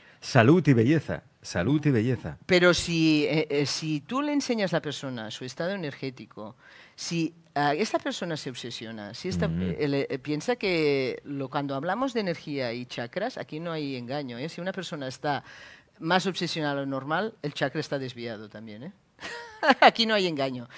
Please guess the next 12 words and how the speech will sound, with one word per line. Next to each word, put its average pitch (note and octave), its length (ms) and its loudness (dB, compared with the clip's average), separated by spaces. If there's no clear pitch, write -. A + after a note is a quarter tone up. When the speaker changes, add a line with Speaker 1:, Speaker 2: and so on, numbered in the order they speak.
Speaker 2:
Si - 160 -8
una A3+ 140 2
persona G#3+ 480 -2
ya, D#3+ 340 8
cuando C#3+ 280 -4
ya E3+ 160 2
tiene A#3 200 -4
mucha G#3 200 -6
experiencia, C#3 540 -6
se C3 120 -8
ha D3 40 -4
trabajado C3+ 720 -2